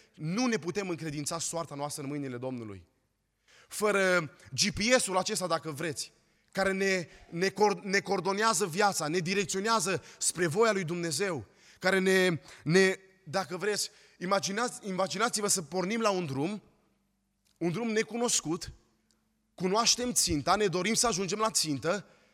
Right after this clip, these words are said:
dar nu știm drumul, nu știm indicatoarele. Tot așa și în,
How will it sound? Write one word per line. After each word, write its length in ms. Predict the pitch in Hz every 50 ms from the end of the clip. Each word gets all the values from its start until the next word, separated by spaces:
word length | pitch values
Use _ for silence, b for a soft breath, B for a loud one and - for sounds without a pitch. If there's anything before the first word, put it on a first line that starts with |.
| b b b b
dar 180 | b 139 220 220
nu 140 | 233 240
știm 260 | 233 - - 214 226 220
drumul, 480 | 196 233 233 196 165 131 107 95 - _ _ _ _ _
nu 200 | - 139 170 214
știm 240 | 208 - - 220 220
indicatoarele. 760 | 214 180 185 - 196 190 - 220 214 190 165 156 139 113 92 - b b b b b b b b
Tot 180 | - 160 170
așa 420 | - 226 - - 233 240 233 202 - B B B B B B
și 220 | - - - 208 226
în, 180 | 208 202 190